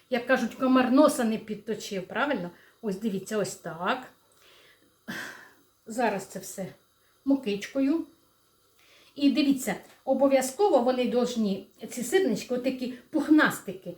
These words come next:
Не треба їх так плескувато, а отакі, знаєте, ось такі пухнастики. От як пончики, бачите? О, невеличкі, ну такі.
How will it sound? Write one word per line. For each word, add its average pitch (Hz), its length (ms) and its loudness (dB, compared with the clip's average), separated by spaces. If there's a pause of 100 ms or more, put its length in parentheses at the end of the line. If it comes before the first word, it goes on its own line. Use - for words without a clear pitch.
(160)
Не 269 140 0
треба 262 300 2
їх 233 160 -4
так 196 280 -8
плескувато, 247 840 -4 (200)
а 233 120 -4
отакі, 240 340 -4
знаєте, 254 340 2
ось 214 180 -4
такі - 260 -14
пухнастики. 175 840 -10 (140)
От 214 200 -6
як 294 220 0
пончики, 185 500 -6
бачите? 277 460 -8
О, 220 80 -4 (360)
невеличкі, 247 580 2
ну 208 120 -2
такі. 196 340 -12